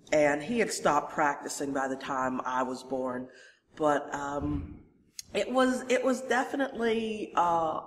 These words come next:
a very churchy upbringing. Directly across the street from my house, I would,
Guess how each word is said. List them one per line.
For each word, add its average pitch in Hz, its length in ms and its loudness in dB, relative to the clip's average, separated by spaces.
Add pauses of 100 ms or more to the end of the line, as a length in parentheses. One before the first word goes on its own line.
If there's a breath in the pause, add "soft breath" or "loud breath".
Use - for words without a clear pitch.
a 151 260 -2
very 170 440 0
churchy 156 720 -4
upbringing. 139 600 -2
Directly 151 540 -2
across 151 380 -2
the 135 80 -12
street 151 280 -6
from 139 160 -6
my 131 140 -2
house, 139 320 -4
I 131 80 -4
would, 131 140 -6